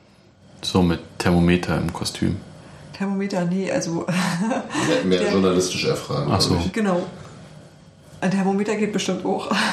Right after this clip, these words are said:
Speaker 1: Naja, es kommt mir so ein bisschen so vor, als ob das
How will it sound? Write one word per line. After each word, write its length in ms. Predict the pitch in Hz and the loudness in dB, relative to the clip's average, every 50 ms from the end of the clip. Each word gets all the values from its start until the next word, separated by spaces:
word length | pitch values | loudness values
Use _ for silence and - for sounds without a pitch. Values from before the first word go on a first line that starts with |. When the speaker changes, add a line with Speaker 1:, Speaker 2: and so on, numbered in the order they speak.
| - 156 160 - - - - - - - - - - - - - - - - - - - - - | -2 -2 -4 -4 -4 -8 -14 -20 -20 -20 -20 -20 -20 -20 -20 -20 -20 -20 -20 -20 -20 -20 -8 -2
Speaker 1:
Naja, 180 | - 95 90 95 | 2 4 4 4
es 160 | 104 104 - - 71 - - | 4 2 0 -2 -2 -2 0
kommt 160 | - 117 104 | 0 0 0
mir 80 | 113 123 | 0 0
so 120 | 110 110 | 0 0
ein 120 | 104 101 95 - - - - | 0 0 -2 -4 -10 -10 -2
bisschen 320 | - 170 127 - - 139 123 | -2 -2 -2 0 0 0 0
so 100 | 117 104 | 0 -2
vor, 260 | - - 110 117 113 | -2 0 0 2 2
als 160 | 101 - - | 2 0 -4
ob 140 | 98 - - | -8 -6 -2
das 480 | - 104 98 - - - - - - | -2 0 2 2 2 0 0 -2 -6